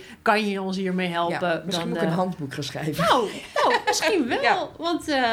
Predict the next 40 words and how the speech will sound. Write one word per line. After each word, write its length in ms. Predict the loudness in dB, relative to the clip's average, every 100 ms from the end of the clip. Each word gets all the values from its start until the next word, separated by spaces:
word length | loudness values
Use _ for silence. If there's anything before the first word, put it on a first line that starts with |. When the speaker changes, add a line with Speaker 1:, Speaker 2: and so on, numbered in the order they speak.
| 2 0 0
Speaker 1:
daar 140 | 0
is 80 | 0
weinig 320 | 0 0 -2
info 260 | -2 -6 -4 -2
over. 240 | 0 0 0
Dus 100 | 2
Speaker 2:
Ja, 60 |
Speaker 1:
misschien 220 | 2 2
is 40 | 0
Speaker 2:
voor 80 | 0
Speaker 1:
dat 80 | 0
Speaker 2:
mij, 80 |
Speaker 1:
best 120 | 0 0
Speaker 2:
ja, 60 |
Speaker 1:
wel 80 | 0
een 60 | 0
heel 100 | 0
Speaker 2:
ja. 40 |
Speaker 1:
goed 120 | -2 -2
idee. 340 | 0 0 0
Speaker 2:
How 120 | -2 -4
to 120 | -6
gangbang. 420 | -4 -6 -6 -6 -2
Speaker 1:
Ja. 400 | 2 2 0 -6
Speaker 2:
Ja, 140 | -6 -4
nice. 300 | -4 0 2
Speaker 1:
Ja, 260 | 6 4 4 0
Speaker 2:
<laughs> 280 | 0 -4 0
Speaker 1:
en 60 | 0
dan 180 | 2
daardoor 300 | 2 0 0
jij 140 | 0 0
als 120 | -2
professional 460 | -4 -4 -2 -2 -2
in 160 | -2
te 100 | 0
huren 520 | 0 0 0 0 -2
voor 220 | -4 -2 -2
je 100 | 0
eerste, 580 | -2 -4 -4 -6 -6